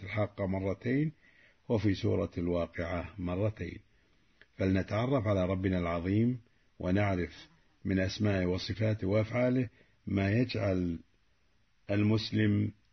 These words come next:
يحب ربه ويعظمه ويكبره وينقاد لأوامره ويسلم لحكمه ويعبده وحده لا شريك له.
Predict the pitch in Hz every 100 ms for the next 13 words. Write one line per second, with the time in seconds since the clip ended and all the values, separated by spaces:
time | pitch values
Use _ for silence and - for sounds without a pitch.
0 | _ _ _ - 98 143 143 120 120 117
1 | 117 113 98 104 101 98 98 101 120 110
2 | 101 110 110 107 98 120 135 113 - 107
3 | 104 98 110 98 98 98 95 95 98 127
4 | 131 120 101 98 107 95 90 85 - 110
5 | - - - - - - - 95 95 90
6 | 104 92 82 - _ - 101 98 95 92
7 | 90 90 - 92 90 - 87